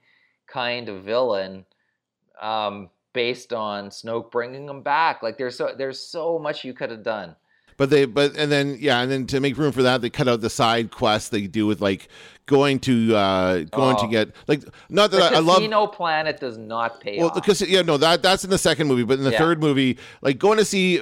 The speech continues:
Speaker 2: I love Babu Frick. I think Babu Frick is one of the best
Speaker 1: Yeah.
Speaker 2: things to come out of that movie, but that whole idea of them going off to get, mm, s-, three P O's memory wiped, and then it doesn't even pay off in the end because they give it back to him in the f-, in the end. Like, there's no point to that,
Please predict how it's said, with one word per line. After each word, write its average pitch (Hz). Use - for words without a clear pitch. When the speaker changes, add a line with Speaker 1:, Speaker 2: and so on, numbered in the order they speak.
Speaker 2:
I 160
love 196
Babu 151
Frick. 104
I 123
think 131
Babu 127
Frick 127
is 113
one 117
of 110
the 110
best 113
Speaker 1:
Yeah. 247
Speaker 2:
things 147
to -
come 135
out 135
of 147
that 131
movie, 151
but 143
that 151
whole 180
idea 147
of 127
them 135
going 135
off 131
to 135
get, 120
mm, 123
s-, -
three 165
P 151
O's 110
memory 127
wiped, 113
and 127
then 113
it 127
doesn't 165
even 131
pay 120
off 123
in 127
the 110
end 107
because 110
they 113
give 123
it 117
back 113
to 139
him 120
in 110
the 104
f-, -
in 117
the 113
end. 143
Like, 147
there's 139
no 175
point 190
to 135
that, 76